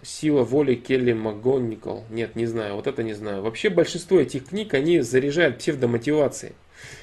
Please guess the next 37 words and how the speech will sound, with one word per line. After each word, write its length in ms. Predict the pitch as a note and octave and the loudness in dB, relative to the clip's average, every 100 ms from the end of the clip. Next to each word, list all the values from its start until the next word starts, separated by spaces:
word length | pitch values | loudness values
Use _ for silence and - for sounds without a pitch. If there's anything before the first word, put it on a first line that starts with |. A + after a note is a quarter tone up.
| - | -6
как 180 | C3+ C3 | -6 0
и 40 | |
большинство 500 | B2+ B2+ D#3+ D3 G3 | 4 4 2 2 2
спикеров, 540 | - - G3+ B2+ G#2+ - - - - - - - - | 2 2 0 0 -2 -6 -18 -16 -14 -14 -16 -10 -2
которые 260 | A#2+ C#3+ | 2 2
выступают 560 | C3+ B2 D#3+ F3 D3+ A#2+ | 2 0 0 4 4 4
перед 200 | B2+ B2+ | 0 2
людьми 360 | D3 D#3+ A3 G3+ | 2 2 2 2
и 280 | C#3+ C#3 | 4 4
за-, 240 | A#2 A2+ B2+ B2+ | 4 2 2 2
рассказывают 540 | C3+ - F#3+ E3 C3 | -2 0 0 2 0
им, 100 | A#2+ | -2
как 180 | B2+ D3+ | 0 0
они 160 | C#3 B2+ | -2 -4
всё 200 | - C3 | -2 0
могут, 320 | E3 G3+ C3 | 2 2 0
какие 320 | C3+ A#2 D3+ | -4 0 2
они 160 | C3 B2 | 4 4
великие, 480 | B2+ D#3+ G3+ D3 A#2 | 2 2 0 0 2
какой 320 | C#3 C3 D3 | 2 4 4
у 100 | C3+ | 2
них 120 | A#2+ | 0
потенциал, 680 | C3+ C3+ B2+ - F3 G3 F3+ | 0 0 0 2 2 4 2
как 180 | C3+ | 0
им 80 | C3+ | 0
всё 160 | B2 C3 | 2 2
доступно, 560 | B2+ B2 - G#3+ D3 | 2 0 -2 -2 0
какой 400 | A2+ D#3 D3+ C3 | 0 2 6 8
у 20 | B2 | 6
них 200 | C#3+ B2 | 2 0
безграничный 680 | B2+ B2+ D3 D#3 C#3+ C3 | 0 4 4 4 2 0
ресурс, 400 | B2+ B2 G3+ G#3 | 0 0 0 0
как 220 | - C3 C3+ | 0 0 2
они 140 | C3 | 2
могут 280 | C#3 C3 B2 | 4 4 2
всё 180 | C3+ A#2 | 2 0
сделать 440 | B2 G#3+ F3 | 4 8 8